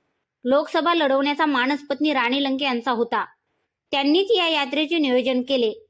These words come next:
त्यांच्या वक्तव्याचा प्रसार माध्यमांनी धचामा केलाय असे म्हणत लंकेंनी आपण आज्ञाधारक असल्याचे सांगितले.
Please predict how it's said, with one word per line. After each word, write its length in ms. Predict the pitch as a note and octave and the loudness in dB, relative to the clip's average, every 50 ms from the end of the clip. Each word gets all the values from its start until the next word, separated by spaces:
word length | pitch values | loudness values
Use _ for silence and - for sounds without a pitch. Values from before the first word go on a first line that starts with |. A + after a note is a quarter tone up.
| _ _ _ _ _ _ _ _ _ | _ _ _ _ _ _ _ _ _
त्यांच्या 380 | - C4+ C4+ C4+ C4 E4 F4 F4 | -4 -2 0 0 2 2 2 2
वक्तव्याचा 580 | E4+ D4+ D#4+ - D#4+ D#4 C4+ D#4 D#4 D#4 F#4 F4+ | 0 0 -2 -2 -4 -2 0 -2 -2 0 -2 -2
प्रसार 400 | F4+ - C#4 C4+ C#4 D4 D4 C#4+ | -2 -2 -4 -2 0 0 0 0
माध्यमांनी 760 | C#4 C4 A#3+ A3 C4+ C#4 D#4 F4 F4 D4+ A#3+ A3+ - _ _ _ _ _ - A#3 | 0 0 0 0 -2 -2 0 2 2 2 0 -2 -6 _ _ _ _ _ -10 -4
धचामा 480 | A3 D4 D#4+ D4 - F#4+ F#4 F4 D#4 D#4 | 0 0 0 2 0 0 2 2 0 0
केलाय 400 | D#4 D#4 C#4+ C#4 B3+ A#3+ G#3+ G3 - - - | -2 -2 -2 0 0 0 -2 -4 -8 -8 -8
असे 180 | B3+ B3+ C#4+ C4+ | -6 -4 -2 0
म्हणत 280 | C4+ E4 F#4 F4+ C4+ A3 - - _ _ _ _ - | 2 2 2 2 0 0 -4 -14 _ _ _ _ -6
लंकेंनी 480 | C4+ C4+ D4 D#4 D#4+ D#4+ G4 G4 G#4 G#4+ | -2 0 2 2 2 2 2 2 4 2
आपण 280 | G4+ D#4+ C4+ - F4 D#4+ - - - | 2 0 0 0 -2 -2 -2 -4 -6
आज्ञाधारक 600 | B3 - A3+ C#4+ E4+ F4+ E4 E4+ F4+ G4 G4 F#4 | -4 -2 0 0 0 2 2 2 2 2 2 0
असल्याचे 380 | D#4+ C#4 - D4+ D4 D4 F#4+ | -4 -2 -2 -4 -2 -2 -4
सांगितले. 720 | F#4+ - D4 A#3+ A#3+ A#3+ A3+ - A3+ G#3+ G#3 - - - | -4 -2 -2 -2 0 -2 -2 -2 -2 -4 -4 -4 -10 -20